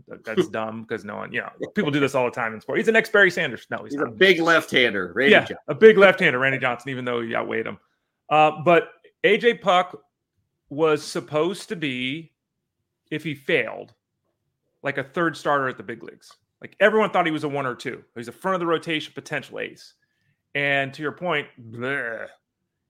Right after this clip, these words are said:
Speaker 1: And the real issue he's dealt with of late is he can't stay on the field.
Speaker 2: Mm-hmm.
Speaker 1: And I find this fascinating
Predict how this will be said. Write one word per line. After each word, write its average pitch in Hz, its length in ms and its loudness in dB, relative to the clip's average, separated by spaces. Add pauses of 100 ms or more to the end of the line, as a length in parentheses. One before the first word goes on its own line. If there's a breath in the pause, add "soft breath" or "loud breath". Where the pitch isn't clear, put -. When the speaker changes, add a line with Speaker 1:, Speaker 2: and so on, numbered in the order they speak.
(160)
Speaker 1:
And 139 500 -2 (120)
the 139 100 -8
real 208 440 -4
issue 175 260 -4
he's 147 180 -12
dealt 143 220 -2
with 135 140 -6
of 123 100 -10
late 202 240 -6
is 131 100 -10
he 170 120 -16
can't 190 280 -8
stay 147 180 -10
on 120 120 -10
the 101 60 -20
field. - 460 -12 (380)
Speaker 2:
Mm-hmm. 104 220 -14
Speaker 1:
And 147 140 -2
I 175 80 -2
find 208 340 -4
this 190 160 -10
fascinating 160 920 -8